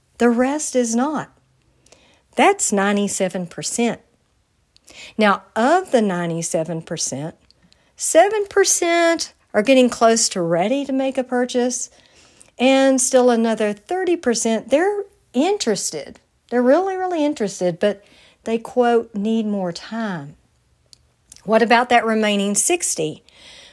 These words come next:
percent? The cur-, they're curious, they wanna learn more, but you know what? They're a long way from buying from you.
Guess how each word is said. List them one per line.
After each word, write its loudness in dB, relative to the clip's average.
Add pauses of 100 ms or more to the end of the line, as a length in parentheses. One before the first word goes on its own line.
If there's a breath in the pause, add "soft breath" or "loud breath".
(120)
percent? -4 (960)
The 4
cur-, 0
they're 0
curious, 0 (420 soft breath)
they 0
wanna 0
learn -2
more, -4 (520 soft breath)
but 0
you -4
know -2
what? 2
They're 2
a 0
long 2
way 0 (120)
from -4
buying -4
from -10
you. -16